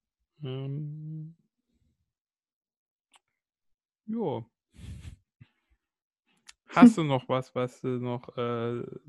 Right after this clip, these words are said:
Speaker 1: äh, mit, mitteilen willst oder was dir noch auf dem
Speaker 2: <laughs>
Speaker 1: Herzen liegt? Warte mal, was hatte ich denn sonst immer als Abschluss? Ich muss grad <laughs> überlegen, was ich sonst immer als Abschlusssatz hatte.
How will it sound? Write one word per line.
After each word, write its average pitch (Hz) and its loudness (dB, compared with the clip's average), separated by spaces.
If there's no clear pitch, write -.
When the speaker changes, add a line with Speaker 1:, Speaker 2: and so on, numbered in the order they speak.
Speaker 1:
äh, 113 -4
mit, 117 -6
mitteilen 127 0
willst 127 2
oder 113 -4
was 113 0
dir 127 12
noch 113 -2
auf 117 2
dem 113 6
Speaker 2:
<laughs> - -20
Speaker 1:
Herzen 143 4
liegt? 147 8
Warte 131 6
mal, 120 8
was 120 2
hatte 139 2
ich 123 0
denn 117 -2
sonst 135 -2
immer 127 0
als 110 0
Abschluss? 110 -2
Ich - -20
muss 110 -4
grad 113 2
<laughs> - -
überlegen, 110 8
was - 8
ich 175 10
sonst 123 8
immer 117 10
als - 4
Abschlusssatz 113 6
hatte. 117 2